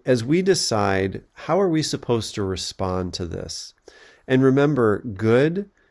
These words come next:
Jesus tells us the only person who is good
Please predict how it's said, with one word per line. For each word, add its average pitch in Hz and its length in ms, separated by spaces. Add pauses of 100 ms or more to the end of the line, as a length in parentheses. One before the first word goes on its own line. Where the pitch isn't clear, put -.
(100)
Jesus 156 460
tells 127 360
us 101 160
the 110 240
only 135 380
person 123 460
who 101 180
is 90 160
good 117 520